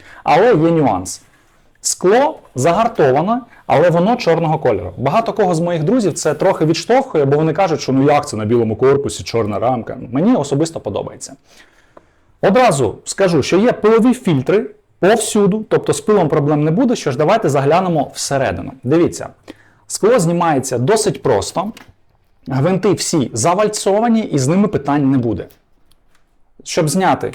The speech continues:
відкручуємо та трошки, ой, все ж таки не завальцовані, друзі. <laughs> До речі, скоріш за все, щось змінили, тому що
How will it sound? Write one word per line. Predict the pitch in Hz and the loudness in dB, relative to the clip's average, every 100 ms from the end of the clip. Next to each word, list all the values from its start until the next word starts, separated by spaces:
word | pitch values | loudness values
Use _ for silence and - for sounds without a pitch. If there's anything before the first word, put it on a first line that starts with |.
| 120 | -4
відкручуємо | 147 - 311 262 226 202 - | -4 0 0 2 -2 -2 -4
та | - | -4
трошки, | - 214 - - - | -2 -2 -2 -6 -2
ой, | 123 - - _ _ - | -4 -4 -12 _ _ -4
все | 202 | -2
ж | 196 | -2
таки | 220 | 0
не | 214 | 0
завальцовані, | 190 185 190 175 135 135 | 2 2 2 2 2 2
друзі. | 123 127 139 - 165 - | 2 0 0 -2 -4 -6
<laughs> | - - - | -16 -20 -8
До | 135 156 | -2 0
речі, | 247 185 | 0 0
скоріш | - 170 180 | 0 2 2
за | 156 | 2
все, | 170 - 226 | 0 0 -2
щось | - 170 139 | 0 -2 0
змінили, | 131 180 226 156 107 | 0 2 2 2 2
тому | 135 151 | 0 -2
що | - 151 | 0 -2